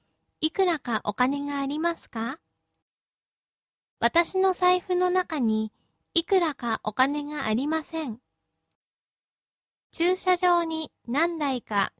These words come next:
車があります。駐車場に何台か車がありますか？駐車場に一台も車がありません。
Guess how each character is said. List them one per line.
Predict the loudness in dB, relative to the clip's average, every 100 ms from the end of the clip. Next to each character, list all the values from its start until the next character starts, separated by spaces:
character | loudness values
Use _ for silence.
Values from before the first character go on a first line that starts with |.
| -4
車 | 0 0 0 -4
が | -4 -2
あ | -2
り | -4
ま | -4 -4
す。 | -6 -20 _ _ _ _ _ _ _ _ _ _ _ _ _ _ _ _ _ -4
駐 | 2 2
車 | 2 0
場 | 2 2
に | 0 -2 -4 -4
何 | -2 0 0
台 | -2 -4 -6
か | -6 -8 _
車 | 2 2 0 -4
が | -4 -2
あ | -2
り | -2
ま | -2 -4
す | -8
か？ | -12 -10 -12 _ _ _ _ _ _ _ _ _ _ _ _ _ _ _ -6
駐 | 0 2
車 | 2 -2
場 | 2 0 0
に | -2 -6 -8 _
一 | -10 -6 -2
台 | 0 -2
も | -2 -4 -6 -4
車 | -2 0 -2 -2
が | -4 -4
あ | -4
り | -2
ま | -4 -4
せ | -4 -2
ん。 | -4